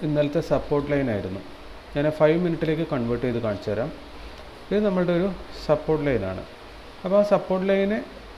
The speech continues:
കട്ട് ചെയ്തു, വീണ്ടും മാർക്കറ്റ് താഴത്തേക്ക് തന്നെ ഫോളോ ചെയ്യുന്നു എന്ന് കണ്ടപ്പോൾ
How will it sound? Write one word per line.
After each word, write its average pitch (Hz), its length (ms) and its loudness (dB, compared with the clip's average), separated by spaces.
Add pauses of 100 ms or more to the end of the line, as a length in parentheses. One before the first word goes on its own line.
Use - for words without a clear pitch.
കട്ട് 156 300 2 (100)
ചെയ്തു, 131 280 2 (340)
വീണ്ടും 165 320 2
മാർക്കറ്റ് 151 400 2
താഴത്തേക്ക് 135 460 2
തന്നെ 135 200 0
ഫോളോ 120 280 2
ചെയ്യുന്നു 123 260 0
എന്ന് 123 180 -2
കണ്ടപ്പോൾ 113 380 -2